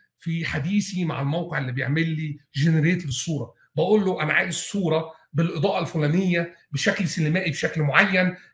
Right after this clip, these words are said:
شكل الشخص يبقى الجلد بتاعه بشكل معين،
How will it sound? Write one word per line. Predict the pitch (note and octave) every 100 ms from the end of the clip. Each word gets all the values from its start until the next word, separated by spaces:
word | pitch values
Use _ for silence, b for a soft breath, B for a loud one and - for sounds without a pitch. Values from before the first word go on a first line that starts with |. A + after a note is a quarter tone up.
| -
شكل | - - - G#3 - C#3+ D3
الشخص | - G3+ C#3 - - - b b -
يبقى | E3 F3+ - C#3 B2+ - _ D#3
الجلد | D3 C#3 G#3 E3+
بتاعه | D3 F#3 F#3
بشكل | - F#3+ E3+
معين، | D#3 C#3 G3+ F#3+ F3+ D#3+